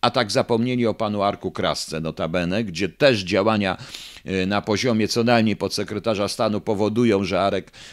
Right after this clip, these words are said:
że Arka się chce w tym momencie, że Arka Kraskę chce się za wszelką cenę wsadzić i że niszczy się to, co prokuratura powiedziała, bo broni się prokuratorów, których się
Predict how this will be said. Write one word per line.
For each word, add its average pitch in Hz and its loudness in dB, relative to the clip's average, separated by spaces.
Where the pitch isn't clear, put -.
że 95 0
Arka 107 0
się 98 -4
chce 110 -2
w 90 -8
tym 104 -2
momencie, 98 -2
że 92 0
Arka 101 0
Kraskę 101 -2
chce - 0
się 104 -2
za 101 0
wszelką 104 -2
cenę 101 -2
wsadzić 98 2
i 101 -4
że 101 0
niszczy 117 0
się 104 -2
to, 110 -2
co 104 -6
prokuratura 101 -2
powiedziała, 98 -2
bo 98 0
broni 120 2
się 113 0
prokuratorów, 110 0
których 120 4
się - 2